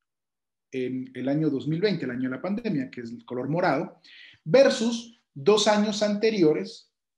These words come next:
versus dos años anteriores, dos mil dieciocho y dos mil diecinueve. Entonces, lo que tiende a graficarse acá es el exceso de muertes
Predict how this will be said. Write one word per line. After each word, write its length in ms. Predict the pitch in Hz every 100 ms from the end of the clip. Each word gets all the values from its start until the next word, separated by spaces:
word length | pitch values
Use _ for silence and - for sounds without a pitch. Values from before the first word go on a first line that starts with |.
| _ _ _ _ _ _ -
versus 440 | 120 147 151 175
dos 160 | 165 165
años 280 | 147 156 175
anteriores, 540 | 170 185 165 156 170
dos 140 | 135
mil 140 | 117 127
dieciocho 400 | 139 143 - 143
y 20 |
dos 80 | 113
mil 160 | 110 110
diecinueve. 640 | 113 - 247 285 - - _ -
Entonces, 540 | - 240 233 277 - -
lo 200 | 196 196
que 140 | 214
tiende 440 | 202 233 247 277 330
a 80 | 311
graficarse 720 | 220 202 170 - 185 185 180
acá 320 | 170 123 131
es 200 | 143 -
el 120 | 131
exceso 540 | 117 - - 214 208 208
de 100 | 208
muertes 600 | 185 135 - 151 -